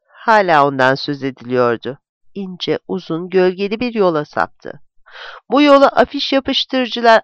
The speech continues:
atlayıp geçmişlerdi. Burada yalnızdı şimdi. Onu düşünebilirdi. "Oldu." diye düşündü. Olmuştu. Ağır ağır ihtiyarlayıp olduğu yerde ölüvermesi gereken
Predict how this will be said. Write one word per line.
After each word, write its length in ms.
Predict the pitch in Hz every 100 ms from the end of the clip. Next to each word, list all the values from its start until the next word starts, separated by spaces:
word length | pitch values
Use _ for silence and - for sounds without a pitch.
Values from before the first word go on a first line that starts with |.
| -
atlayıp 460 | 269 - 285 -
geçmişlerdi. 960 | 254 247 170 185 - 131 110 95 82 - _ _
Burada 300 | 233 240 247
yalnızdı 580 | 233 220 208 214 185 165
şimdi. 460 | - 135 110 123 - _ -
Onu 220 | 208 220 226
düşünebilirdi. 880 | 190 - 185 170 160 151 143 - - _ _ _ _ _ - - - - -
"Oldu." 560 | 214 240 240 - 254 - -
diye 260 | 131 120
düşündü. 580 | - 120 - 104 113 135 _ _ -
Olmuştu. 720 | 180 208 233 226 - - - _ _ _ _ _
Ağır 400 | 185 196 202 196 -
ağır 340 | 151 143 139 -
ihtiyarlayıp 840 | 233 - - 185 175 170 180 190 -
olduğu 420 | 208 220 202 220
yerde 420 | 214 175 147 131 87
ölüvermesi 760 | 120 160 262 185 131 127 _ 147
gereken 600 | 165 156 151 165 139